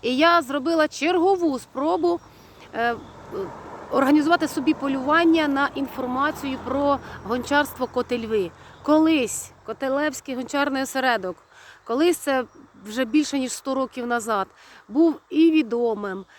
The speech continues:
і славним, і знаним. На сьогодні гончарства в Котельві немає.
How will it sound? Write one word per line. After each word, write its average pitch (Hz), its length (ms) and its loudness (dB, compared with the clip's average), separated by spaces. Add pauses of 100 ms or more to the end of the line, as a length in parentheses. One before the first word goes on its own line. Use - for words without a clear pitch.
(140)
і 311 180 0
славним, 247 800 0
і 320 100 2
знаним. 262 640 0 (240)
На 269 140 -2
сьогодні 302 480 2
гончарства 262 580 -2
в 226 40 -6
Котельві 262 540 0
немає. 247 760 0